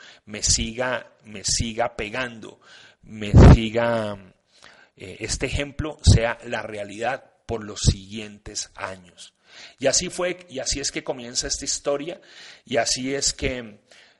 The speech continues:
eh, he aprendido que el que busca encuentra, y déjenme contarles qué fue lo que yo encontré. Averiguando, averiguando, investigando, investigando,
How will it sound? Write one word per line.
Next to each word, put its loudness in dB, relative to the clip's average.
eh, -14
he -6
aprendido -8
que -8
el -6
que -6
busca -4
encuentra, -6
y -12
déjenme -4
contarles -4
qué -10
fue -4
lo -6
que -8
yo -6
encontré. -10
Averiguando, -2
averiguando, -6
investigando, -8
investigando, -10